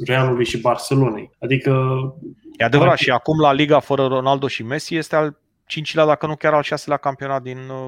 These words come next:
Speaker 2: Europa.
Speaker 1: Da, și vedem, nu știu, o glumă, să-mi permit și eu, jumate din fanii Barcelonei acum sunt fanii, sunt fanii Paris Saint-Germain, adică
Speaker 2: Și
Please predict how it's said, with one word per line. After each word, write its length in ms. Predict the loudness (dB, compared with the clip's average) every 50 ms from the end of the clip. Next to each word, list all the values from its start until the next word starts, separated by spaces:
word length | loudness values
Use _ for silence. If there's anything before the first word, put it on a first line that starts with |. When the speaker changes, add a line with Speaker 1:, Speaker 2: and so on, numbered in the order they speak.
| -14 _ -10
Speaker 2:
Europa. 440 | -8 -6 -6 -8 -8 -10 -14 -16 _ _ -20 -20 _ _ _ _ _ _
Speaker 1:
Da, 200 | -6 -4 -4 -4
și 140 | -4 -6 -6
vedem, 280 | -4 -2 0 0 0 -2
nu 80 | -2
știu, 220 | -4 -8 -14 -16 -16 -16 -16
o 320 | -14 -12 -12 -12 -10 -8 -6
glumă, 380 | -4 -4 -4 -6 -8 -12 -16 -20
să-mi 240 | -18 -14 -14 -14
permit 360 | -10 -8 -6 -6 -4 -4 -4 -4
și 160 | -4 0 0
eu, 100 | 2 2
jumate 380 | 2 2 2 2 2 2 2
din 140 | 2 0 0
fanii 200 | 2 4 4 4
Barcelonei 480 | 4 4 2 2 4 4 6 6 6 6
acum 200 | 4 4 2 2
sunt 200 | 4 4 2 4
fanii, 640 | 4 4 2 2 2 0 0 0 0 0 0 0 -2
sunt 260 | -2 -4 -2 -2 -2 0
fanii 300 | 0 0 0 0 -2 -2
Paris 280 | 0 2 2 2 2
Saint-Germain, 580 | 0 0 -2 0 0 0 2 2 2 0 -2 -8 -12
adică 380 | -12 -12 -12 -12 -12 -16 -16 -16 -14 -10
Speaker 2:
Și 260 | -10 -10 -10 -10